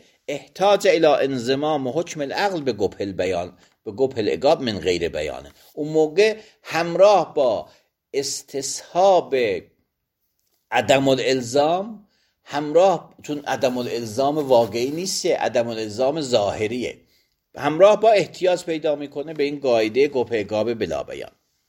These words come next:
"حتی یأمن العقل من العقاب"،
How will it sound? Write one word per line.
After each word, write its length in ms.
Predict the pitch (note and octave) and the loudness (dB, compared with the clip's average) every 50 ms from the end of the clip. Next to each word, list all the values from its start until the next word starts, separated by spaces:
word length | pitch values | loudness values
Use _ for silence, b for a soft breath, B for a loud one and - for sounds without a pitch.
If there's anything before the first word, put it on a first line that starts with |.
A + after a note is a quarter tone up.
| _ _ _ _ _ _ _ _ _ _ _ _ _ b b b b b | _ _ _ _ _ _ _ _ _ _ _ _ _ b b b b b
"حتی 420 | b - D#3 - - - F#3 F3+ F3+ | b -4 -4 -4 0 4 4 4 6
یأمن 460 | E3+ F3 C#3 G#2 D3 C#3+ C3+ B2+ B2+ | 6 4 2 2 0 0 0 0 2
العقل 1000 | A#2+ A#2 G2+ - - - _ _ _ _ _ _ _ - C3 D#3 F#3 F3 D#3+ C#3+ | 0 0 -2 -6 -12 -20 _ _ _ _ _ _ _ -2 2 2 2 2 2 0
من 120 | B2+ A#2+ A2+ | -2 0 0
العقاب"، 460 | G2+ F#2+ E2 D#2+ D#2 - C#2+ B1 | -2 -2 -2 -6 -8 -8 -10 -12